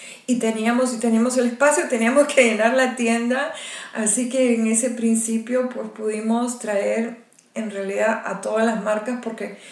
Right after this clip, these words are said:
teníamos que, que, que llenar la, la, la, la tienda.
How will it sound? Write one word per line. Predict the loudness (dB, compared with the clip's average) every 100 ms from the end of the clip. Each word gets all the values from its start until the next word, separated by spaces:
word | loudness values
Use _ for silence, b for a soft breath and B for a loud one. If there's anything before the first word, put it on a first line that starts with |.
| B B B 0
teníamos | 0 0 -4 -4
que, | -6 -8 -10
que, | -6 -4 -4 -6 -8
que | -8
llenar | -6 -6 -6
la, | -8 -10
la, | -8 -8 -10 -12
la, | -12 -12 -12 -12
la | -12 -12
tienda. | -10 -10 -10 -10 -10